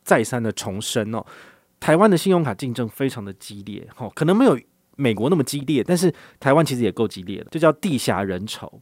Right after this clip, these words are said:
好，地狭人稠的情况之下，很多东西其实都是非常非常竞争的。那像有一些银行其实都是很好讲话的，包括最近很多人很关注的就是星光银行它自己的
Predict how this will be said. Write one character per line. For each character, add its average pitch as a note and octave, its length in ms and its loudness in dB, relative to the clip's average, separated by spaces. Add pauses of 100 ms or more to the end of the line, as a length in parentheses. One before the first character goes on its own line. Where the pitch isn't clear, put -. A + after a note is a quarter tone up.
(100)
好， G#2 140 -12
地 A#3+ 120 0
狭 D#3 140 2
人 B2+ 140 2
稠 D3+ 140 0
的 A2+ 60 0
情 B2+ 120 -8
况 D#3+ 140 2
之 C#3+ 120 -4
下， D#3 120 -6
很 A#2 160 -8
多 B2 120 -2
东 C#3+ 140 2
西 C#3 180 -2
其 C3 100 -2
实 A#2+ 140 -2
都 B2 100 0
是 C3+ 220 -2 (300)
非 D#3 80 -4
常 A2+ 100 0
非 C3 80 -2
常 G#2+ 100 -2
竞 G#2 180 -10
争 F#2 280 -10
的。 - 160 -14 (320)
那 G#3 120 2
像 G3 240 4
有 A#2 200 0
一 C#3+ 40 0
些 D#3 140 0
银 A2+ 240 -8
行 F#2+ 260 -12
其 - 220 -10
实 A2 300 -6 (340)
都 F3+ 100 4
是 F3+ 120 6
很 C3 100 6
好 A#2 180 -2
讲 D#2+ 200 -6
话 G2 240 -6
的， G2 140 -14 (340)
包 D#3 120 4
括 D#3+ 120 4
最 D#3+ 140 2
近 C#3+ 300 -4
很 G2 280 -8
多 C3+ 180 4
人 G#2+ 120 2
很 G2 160 -12
关 A#2+ 180 -2
注 C3 140 -2
的 A2+ 60 2
就 A#2 80 -6
是 B2 180 -2 (280)
星 F#3+ 200 0
光 F3+ 160 4
银 B2+ 140 0
行 A#2 120 -4
它 B2+ 160 -4
自 - 160 -10
己 G#2 160 -12
的 F2 180 -10